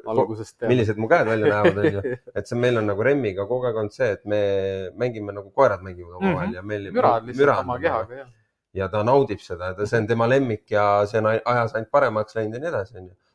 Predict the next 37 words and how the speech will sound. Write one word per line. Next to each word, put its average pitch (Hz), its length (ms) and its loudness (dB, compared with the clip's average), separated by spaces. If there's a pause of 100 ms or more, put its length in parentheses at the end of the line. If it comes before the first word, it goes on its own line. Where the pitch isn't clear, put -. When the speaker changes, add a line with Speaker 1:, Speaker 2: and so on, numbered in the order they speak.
(120)
Speaker 2:
Aga - 80 -8
samas 113 260 0
me 110 80 -2
oleme 110 180 -2
palli 127 320 -2
visanud 110 360 -4
ja 120 60 -4
nii 165 120 -2
edasi, 113 220 -8
et - 80 -20
mingid 113 340 -6
nagu, 104 460 -6 (500)
et - 220 -8
see 98 440 -2 (840)
just 117 300 -6
ja 110 100 -2
mingid 107 280 -4
otsimisi 98 640 -4
ja 95 100 -4
mingid 95 300 -6
siuksed 101 260 -12
nagu, 95 240 -4
et 92 180 -8
seda - 200 -10 (100)
aju 110 320 2
just 82 200 -14
tööle 87 220 -6
panna. 143 200 0
Speaker 1:
Jah. 120 160 -4 (560)
Speaker 2:
Aga 92 420 -2 (380)
mis 104 180 -4
on 87 80 -10
põhiline, 113 480 0
ongi 101 240 -2
see, 98 160 0
et - 80 -20
see 87 160 -4